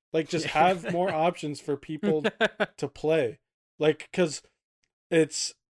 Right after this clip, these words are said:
Speaker 1: e-, even, like, going back to, uh, we all have old games from our childhood that we play now, and it's like, "I've done this a hu-, like, a hundred times. It's not challenging. I've seen everything." Uh, and it's like, "Man, I,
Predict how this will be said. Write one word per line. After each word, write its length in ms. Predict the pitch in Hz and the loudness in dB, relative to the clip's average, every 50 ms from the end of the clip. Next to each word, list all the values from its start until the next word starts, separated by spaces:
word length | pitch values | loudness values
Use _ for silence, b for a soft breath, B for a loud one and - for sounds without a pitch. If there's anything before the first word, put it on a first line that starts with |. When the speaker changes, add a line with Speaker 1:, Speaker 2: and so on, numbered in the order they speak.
| _ _ _ _ _ _ _ _ _ _ _ _ - | _ _ _ _ _ _ _ _ _ _ _ _ -14
Speaker 1:
e-, 180 | 185 175 196 - - | -12 -12 -12 -10 -6
even, 300 | 185 180 226 220 226 226 | -4 -4 -4 -4 -6 -2
like, 180 | 208 180 165 143 | 0 -2 0 0
going 260 | - 180 202 233 233 | 2 2 2 2 2
back 300 | 208 208 202 196 190 - - | 2 2 2 0 -2 -4 -12
to, 480 | - - 180 165 156 156 156 156 - - | -6 -2 0 2 2 2 2 0 0 -2
uh, 60 | 175 | -4
we 220 | 175 160 180 202 220 | -4 -4 -4 -4 -2
all 240 | 185 180 196 202 180 | 0 2 2 2 2
have 260 | 170 180 170 156 196 - | 2 2 0 0 0 -2
old 320 | - 156 160 165 160 151 - | 0 2 2 2 2 0 -2
games 400 | - 151 151 147 147 151 147 - | -2 0 0 0 -2 -2 -6 -8
from 280 | - - 151 139 139 | -6 -4 -4 -2 -2
our 320 | 139 131 123 123 127 120 - b b b b - | -2 -2 -2 -2 -2 -4 -6 b b b b -8
childhood 440 | - 160 151 151 147 135 160 147 | 0 2 2 2 2 2 0 0
that 140 | 135 139 135 | 0 -2 -2
we 100 | 131 135 | -2 -4
play 360 | 127 _ - 170 165 160 156 | -8 _ -4 0 2 2 2
now, 280 | 147 147 143 147 147 147 | 2 0 -2 -2 -2 -2
and 80 | 143 143 | -2 -4
it's 140 | 135 - | -4 -4
like, 180 | 147 135 131 - b b b b b b | -4 -4 -4 -4 b b b b b b
"I've 160 | 135 135 123 | -4 -4 0
done 200 | - 151 156 175 | 4 4 4 4
this 200 | 180 175 - - | 2 0 -2 -4
a 200 | 190 160 147 139 | -6 -6 -6 -6
hu-, 160 | 123 - 156 - - | -8 -10 -14 -14 -8
like, 240 | 135 135 127 - - - | -6 -6 -6 -6 -8 -12
a 80 | 147 | -12
hundred 400 | 127 - - 156 160 156 156 143 | -10 -6 -6 -6 -4 -4 -6 -6
times. 480 | - 151 143 139 135 135 135 127 - _ _ _ _ _ _ _ - | -4 -4 -4 -2 -4 -6 -8 -12 -14 _ _ _ _ _ _ _ -18
It's 140 | 123 - - | -14 -6 -2
not 160 | 156 127 120 | -2 -2 -2
challenging. 540 | - - 156 143 151 151 147 139 151 151 143 135 | -4 -4 -2 0 0 0 -2 0 -2 -2 -2 -4
I've 120 | 123 - | -6 -6
seen 240 | - - 151 143 143 | -8 -6 -4 -4 -4
everything." 460 | 143 139 147 139 - 147 147 147 139 _ _ _ _ _ _ _ _ _ _ - | -2 -4 -4 -4 -2 -4 -4 -4 -10 _ _ _ _ _ _ _ _ _ _ -8
Uh, 480 | 151 143 135 131 127 127 120 120 120 110 - _ _ _ _ _ _ _ _ _ _ _ _ _ _ _ _ - | -4 -4 -2 -2 -2 -2 -2 -4 -4 -8 -12 _ _ _ _ _ _ _ _ _ _ _ _ _ _ _ _ -10
and 120 | 160 156 | -6 -6
it's 140 | 151 143 - | -6 -4 -2
like, 160 | 156 139 139 - | -4 -4 -4 -2
"Man, 200 | 156 151 151 143 | -2 -2 0 -2
I, 100 | 143 156 | -4 -4